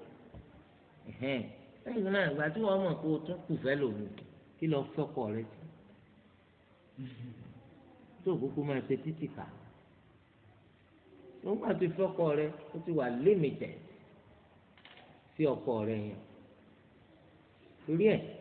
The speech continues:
ẹ̀, wá Àìṣà, ó láfọ́jú lọkùnrin yẹn. Ànábì tó ń bá fọ́jú sójú tiẹ̀ fọ́ ni. Abdullahi ibn Ummi Maktum yìí báyìí.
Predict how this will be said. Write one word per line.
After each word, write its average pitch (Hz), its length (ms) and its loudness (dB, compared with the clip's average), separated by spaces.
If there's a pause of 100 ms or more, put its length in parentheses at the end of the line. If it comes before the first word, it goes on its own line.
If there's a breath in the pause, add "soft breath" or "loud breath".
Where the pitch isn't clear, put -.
(200)
ẹ̀, 151 280 -4
wá 220 200 4
Àìṣà, 196 400 6 (320)
ó 220 120 -4
láfọ́jú 240 500 4
lọkùnrin 185 480 4
yẹn. 185 180 -4 (960)
Ànábì 226 400 6
tó 214 160 2
ń 202 160 6
bá 175 160 8
fọ́jú 170 380 6
sójú 175 340 4
tiẹ̀ 135 260 4
fọ́ 143 240 0
ni. 110 120 -4 (1800)
Abdullahi 202 640 10
ibn 208 260 6
Ummi 202 320 6
Maktum 160 480 6
yìí 131 200 6
báyìí. 147 260 10